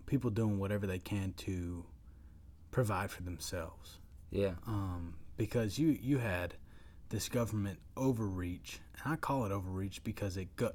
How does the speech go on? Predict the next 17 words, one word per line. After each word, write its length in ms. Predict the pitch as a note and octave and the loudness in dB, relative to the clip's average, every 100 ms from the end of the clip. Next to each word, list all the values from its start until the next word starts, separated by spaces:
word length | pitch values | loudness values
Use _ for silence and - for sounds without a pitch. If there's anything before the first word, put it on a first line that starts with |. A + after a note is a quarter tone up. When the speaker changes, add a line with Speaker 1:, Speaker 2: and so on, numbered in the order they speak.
| - | 0
Speaker 1:
it's 320 | A2+ G2 - | -4 -2 0
gone 340 | - G2+ G2 | 2 2 0
too 200 | F#2 G#2+ | 0 0
far. 580 | - - G#2+ G2+ E2 - - - - - - | 0 2 2 2 -2 -6 -12 -14 -14 -12 2
Speaker 2:
Yeah, 220 | G#2+ G#2+ | 6 8
Speaker 1:
When 360 | A2+ G#2+ G2 G2 | 8 6 4 4
Speaker 2:
no 40 | |
Speaker 1:
they, 220 | G2 A#2 | 6 6
Speaker 2:
doubt. 180 | A2 G2 - - - | 6 2 -2 -10 -4
Speaker 1:
when 220 | A2 G#2+ G2+ | 4 6 6
they've 340 | G#2+ G#2 F#2+ - - | 6 4 2 -4 -12
shut 540 | - - C#3+ A#2+ - - | -6 2 6 6 4 -6
states 520 | - - - A2+ G#2+ - | -4 0 4 2 2 -2
down, 400 | G2+ G2 G#2 F#2+ | 0 2 2 2
when 140 | G2 | 2
they've 200 | F#2+ G2 | 0 0
shut 500 | - A2+ G2+ G2+ - | 0 2 2 0 -8